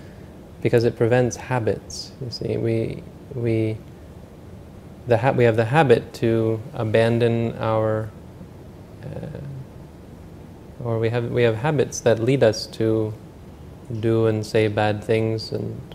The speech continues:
sometimes, and to do and say good things sometimes, but it's, it's sort of a natural, um, ad hoc, cultivated, um,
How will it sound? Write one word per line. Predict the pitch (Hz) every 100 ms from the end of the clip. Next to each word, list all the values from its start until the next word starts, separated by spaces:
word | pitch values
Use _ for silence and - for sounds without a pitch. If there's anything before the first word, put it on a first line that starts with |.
| - -
sometimes, | - 113 107 113 113 110
and | 110
to | 110
do | 107 110
and | 110 107
say | 107
good | 113 110
things | 160 147
sometimes, | 117 113 110
but | 107 110
it's, | 110 - - - - - -
it's | 117
sort | 131
of | 117
a | 113
natural, | 117 120 - - 127 117 113 113 113 - - - - - - - -
um, | - - - 131 123 120 123 - - - - - - - - -
ad | 120 113
hoc, | 104 110 - - - - - - -
cultivated, | - 120 - 113 110 110 107 104 - - - - - - - - - - - - - - - - - - - - - - - - -
um, | 113 107 107 107 107 107 107